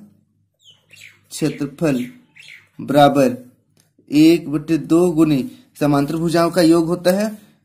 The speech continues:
ठीक ना, उसको हम लोग ए प्लस बी लिख देते हैं गुना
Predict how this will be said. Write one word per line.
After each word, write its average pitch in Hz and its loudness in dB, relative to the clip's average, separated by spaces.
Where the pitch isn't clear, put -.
ठीक 214 -8
ना, 165 -2
उसको 143 -2
हम 165 -2
लोग 175 -4
ए 185 2
प्लस 135 -2
बी 123 2
लिख 170 0
देते 170 -4
हैं 220 -6
गुना 139 -2